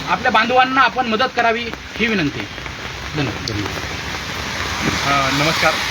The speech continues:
Speaker 2: मी शिवकुमार चन्नागरे, अ, जागृती ग्रुपचा भाग आहे आणि आपण सगळेजण बघतायत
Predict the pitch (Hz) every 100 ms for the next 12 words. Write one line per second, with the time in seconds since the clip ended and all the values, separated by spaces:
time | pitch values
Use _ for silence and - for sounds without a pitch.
0 | - - 147 156 160 170 165 160 165 160
1 | 139 143 - - - - 135 131 127 156
2 | 160 175 165 170 - 156 151 143 156 143
3 | 131 - - - - - 139 147 151 135
4 | 160 175 170 170 170 160 - 156